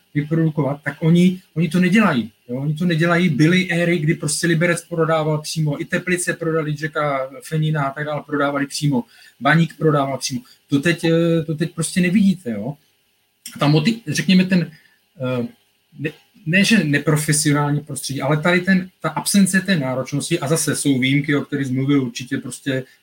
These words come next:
eh, ve Slávii s tím, eh, jako není problém, ale zase, ty jsi mluvil o rozhovorech, eh, s Petráškem a s Švarcem, já se omlouvám, že říkám jenom příjmení, ale vidíme to i v dalších rozhovorech.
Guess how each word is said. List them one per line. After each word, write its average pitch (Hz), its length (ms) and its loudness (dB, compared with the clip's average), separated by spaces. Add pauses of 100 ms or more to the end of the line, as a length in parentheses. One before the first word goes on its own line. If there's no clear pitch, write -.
(120)
eh, 123 200 -6
ve 120 100 -4
Slávii 131 420 -2
s - 100 -4
tím, 135 280 0 (120)
eh, 131 40 -10 (600)
jako - 140 -14
není 139 180 -2
problém, 147 340 -2
ale 151 140 2
zase, 160 300 2 (380)
ty 165 80 0
jsi 180 120 6
mluvil 180 260 6
o 165 80 6
rozhovorech, 165 520 4 (200)
eh, 123 460 -8 (360)
s - 180 -12
Petráškem 175 720 -2
a - 40 -14
s - 80 -12
Švarcem, 160 480 -2
já 147 60 0
se 151 140 -4
omlouvám, 143 320 -2
že 143 100 -2
říkám 139 200 -4
jenom 135 160 -2
příjmení, 156 420 2 (420)
ale 139 120 0
vidíme 160 360 4
to 170 100 2
i 160 40 2
v 156 60 2
dalších 175 320 2
rozhovorech. 147 520 2